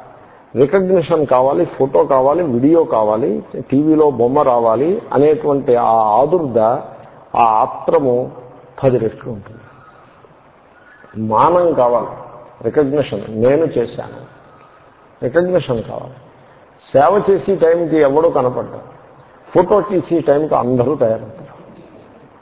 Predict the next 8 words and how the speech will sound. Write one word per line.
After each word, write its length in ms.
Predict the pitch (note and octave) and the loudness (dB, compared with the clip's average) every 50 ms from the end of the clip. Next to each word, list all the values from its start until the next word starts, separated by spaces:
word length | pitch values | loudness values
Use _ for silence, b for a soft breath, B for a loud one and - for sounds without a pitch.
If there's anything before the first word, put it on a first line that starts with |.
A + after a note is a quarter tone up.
| - B2 | -2 0
ఆ 80 | B2+ | 0
ఫోటోలో 520 | A#2+ - - E3 D#3 G3+ G3+ G3 G3 G3 F#3 | 0 2 0 0 2 4 2 4 4 2 2
తలకాయ 360 | - D3 D#3+ D3 D#3+ F3 E3 | 2 0 0 2 2 2 2
పడాలని 400 | D#3+ D#3 D#3 D#3 D#3+ E3 D#3 C#3 | 2 2 2 2 0 2 2 2
ఇలా 180 | C#3 D#3+ F3 | 2 2 2
నిలబడ్డాం, 520 | F#3 F3+ E3 D#3 D#3 D3 D3+ C#3 A2+ A#2+ A#2+ | 4 4 2 2 2 2 0 0 0 -4 -4
ఇలా 240 | - C#3 C3+ D3+ D3+ | -2 0 2 2 2
నిలబడతాడు. 800 | C#3 B2 A#2 - - - - - - - - - - - - | 0 -4 -8 -10 -12 -16 -16 -20 -20 -20 -20 -20 -20 -20 -20